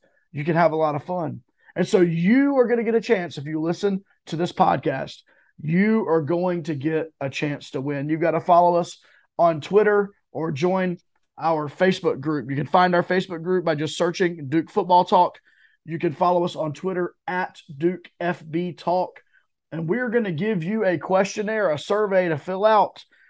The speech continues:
about some unique things about Brian Kennedy. And there are a lot. Uh, Jamie Holt,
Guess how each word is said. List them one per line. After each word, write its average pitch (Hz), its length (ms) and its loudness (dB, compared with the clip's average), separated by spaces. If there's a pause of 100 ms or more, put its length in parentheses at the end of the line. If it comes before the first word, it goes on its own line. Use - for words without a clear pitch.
(140)
about 170 320 2
some 160 220 -6
unique 233 480 -2
things 196 480 0
about 160 320 -2
Brian 165 360 0
Kennedy. 160 500 -6 (220)
And 147 140 -4
there 165 160 2
are 208 160 4
a 202 60 2
lot. 214 340 -2 (380)
Uh, 175 320 2
Jamie 185 400 -2
Holt, 220 420 -2